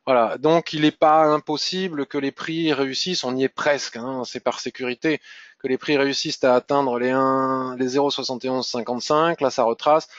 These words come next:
un petit peu à l'instar de l'euro U S D, je serais rentré en intraday aujourd'hui à très court terme. Si j'étais entré en bas, j'aurais pas peur, je continuerais à faire ce qu'on a vu sur euro U S D, on va monter jusqu'en haut, et puis le combat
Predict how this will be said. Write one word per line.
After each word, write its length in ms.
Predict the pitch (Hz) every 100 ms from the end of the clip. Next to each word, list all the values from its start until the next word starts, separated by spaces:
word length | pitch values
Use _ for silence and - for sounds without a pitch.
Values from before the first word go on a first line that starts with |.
| - - _
un 200 | 160 165
petit 180 | 165 175
peu 240 | - 175 156
à 80 |
l'instar 720 | 139 147 139 - 147 143 131
de 100 | 120
l'euro 380 | 123 131 127 127
U 120 | 123
S 140 | 120 113
D, 240 | 143 156
je 140 | 139 139
serais 240 | - 147
rentré 400 | 135 139 - 151
en 280 | 131 135 143
intraday 640 | 151 - - 143 151 151
aujourd'hui 480 | 139 127 127 127 135
à 60 | 127
très 160 | -
court 220 | - 131
terme. 160 | - 190 - - - _
Si 120 | -
j'étais 220 | 226 -
entré 240 | 185 165 170
en 140 | 151
bas, 240 | 143 135 120
j'aurais 220 | 117 117
pas 120 | 151
peur, 360 | - 208 151 117
je 80 | 117
continuerais 540 | 120 127 123 131 120
à 100 | 110
faire 260 | - 143 -
ce 60 |
qu'on 100 | 123
a 80 | 117
vu 80 | 117
sur 240 | - 113
euro 220 | 113 113
U 100 | 117
S 100 | 110
D, 280 | 160 190 185
on 100 | 127
va 140 | 117 117
monter 280 | 127 120
jusqu'en 340 | 123 113 - 117
haut, 220 | 160 180
et 40 |
puis 160 | 135 131
le 100 | 120
combat 640 | - 165 147 175 190 151